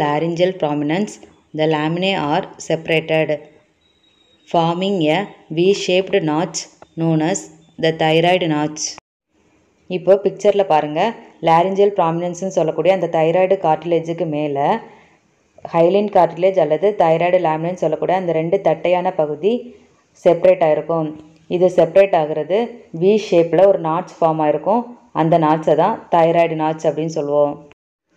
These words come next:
The thyroid cartilage is incomplete posteriorly and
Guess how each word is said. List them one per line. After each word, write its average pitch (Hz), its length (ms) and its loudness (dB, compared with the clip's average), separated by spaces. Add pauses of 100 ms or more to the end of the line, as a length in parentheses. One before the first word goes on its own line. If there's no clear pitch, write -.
(560)
The 165 100 4 (100)
thyroid 175 420 2 (120)
cartilage 160 560 -2
is 190 100 -4 (440)
incomplete 175 600 -2 (120)
posteriorly 165 720 -2 (440)
and 185 140 -2